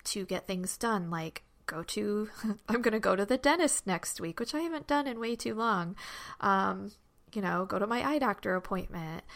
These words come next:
schedule those things that I don't normally have time for, and, uh, maybe I'll find a little bit of extra time for myself as well. So I just think that's so important. Self-care is one of those things that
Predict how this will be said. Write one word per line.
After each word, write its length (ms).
schedule 440
those 240
things 380
that 520
I 100
don't 260
normally 400
have 220
time 280
for, 460
and, 400
uh, 220
maybe 260
I'll 120
find 220
a 60
little 200
bit 140
of 100
extra 340
time 320
for 160
myself 580
as 180
well. 560
So 500
I 80
just 200
think 160
that's 200
so 180
important. 520
Self-care 760
is 180
one 120
of 120
those 220
things 360
that 380